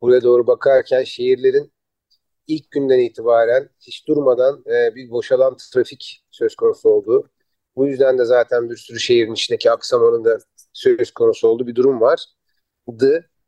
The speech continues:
E, şimdi o göç biraz daha duruldu. Çünkü aslında giden herkes gitti.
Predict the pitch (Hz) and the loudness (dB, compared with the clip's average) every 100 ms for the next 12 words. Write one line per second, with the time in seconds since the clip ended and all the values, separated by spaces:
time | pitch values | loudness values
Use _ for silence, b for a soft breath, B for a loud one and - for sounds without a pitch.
0 | _ 120 127 127 113 147 147 147 143 156 | _ 0 0 0 -2 -4 0 2 2 -2
1 | 151 143 147 143 131 147 147 127 139 143 | -6 -2 0 0 0 -2 -2 -8 -10 -8
2 | 131 139 143 _ - 131 139 127 - 135 | -4 -4 -6 _ -18 0 2 2 -2 -4
3 | 135 135 135 123 131 120 123 _ 120 147 | 0 2 0 -2 -8 -8 -18 _ -4 -4